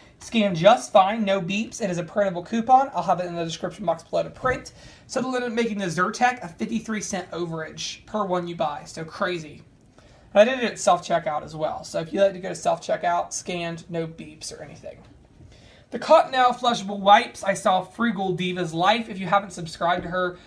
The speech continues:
go subscribe to her. I'll have her channel in the description box below. She does really, really good Walmart hauls. And she talked about how the Cottonelle currently has double rebates. There are fifty cent rebates. Um,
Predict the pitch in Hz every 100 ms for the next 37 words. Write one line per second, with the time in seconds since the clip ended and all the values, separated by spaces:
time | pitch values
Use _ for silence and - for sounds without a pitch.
0 | - - 233 247 233 160 196 170 170 165
1 | 165 170 175 185 180 180 - 170 165 165
2 | 170 160 156 - 165 175 151 - 165 165
3 | 160 165 208 170 160 170 170 165 165 160
4 | 160 147 190 202 196 175 190 190 190 -
5 | - - - 196 240 240 233 220 196 185
6 | 175 165 190 180 170 165 208 - 208 180
7 | 156 160 156 175 165 160 151 170 175 -
8 | - - - - - - 208 214 220 208
9 | - 262 240 262 - 214 190 170 165 -
10 | - 175 165 160